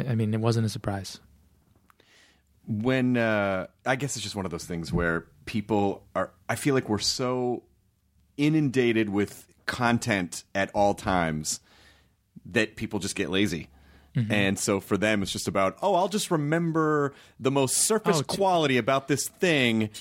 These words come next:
Speaker 2: and then that's what
Speaker 1: Most
Speaker 2: I'll"
Speaker 1: people do, but, uh, not most people. Some people do, but other people also come up and say,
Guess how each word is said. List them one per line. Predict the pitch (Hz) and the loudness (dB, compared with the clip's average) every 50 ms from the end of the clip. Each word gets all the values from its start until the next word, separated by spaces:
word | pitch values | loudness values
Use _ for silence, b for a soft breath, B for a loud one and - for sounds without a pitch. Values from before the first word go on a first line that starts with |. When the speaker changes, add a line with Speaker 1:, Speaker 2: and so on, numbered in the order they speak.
| B B B | B B B
Speaker 2:
and | - 123 131 131 | 0 0 2 2
then | 131 131 123 120 | 2 2 2 2
that's | 131 135 139 143 139 - | 2 2 2 0 0 0
what | - 135 131 127 | 0 2 2 2
Speaker 1:
Most | 131 131 127 127 123 123 | 2 2 2 2 2 2
Speaker 2:
I'll" | 120 113 | 2 0
Speaker 1:
people | 147 135 107 - 110 107 | 0 -2 -2 -2 -6 -6
do, | 104 110 110 113 113 | -4 -4 -2 -2 -2
but, | 117 127 131 - - - _ | 0 0 -2 -2 -4 -8 _
uh, | - 175 170 175 | -18 -14 -6 -2
not | 185 196 220 190 | 0 0 2 2
most | 185 185 156 - | 2 2 2 0
people. | 147 120 117 123 - | 0 -2 0 -2 -2
Some | - - 208 214 | 0 2 2 4
people | 185 139 120 131 | 4 4 2 2
do, | 117 117 117 120 123 | 2 2 2 2 2
but | 120 139 - | 0 -2 -2
other | - 170 180 190 | 0 0 0 2
people | 165 160 147 127 120 139 139 139 139 139 131 b b b b b b b b b b | 2 0 0 0 2 2 2 2 2 0 -2 b b b b b b b b b b
also | - 143 156 151 - 160 143 | 0 0 0 2 2 0 0
come | - - 139 | 0 0 0
up | 139 139 131 - | 0 0 0 0
and | 135 127 | -2 0
say, | - - 143 139 139 139 135 135 131 - | 2 2 2 4 4 4 2 2 0 -4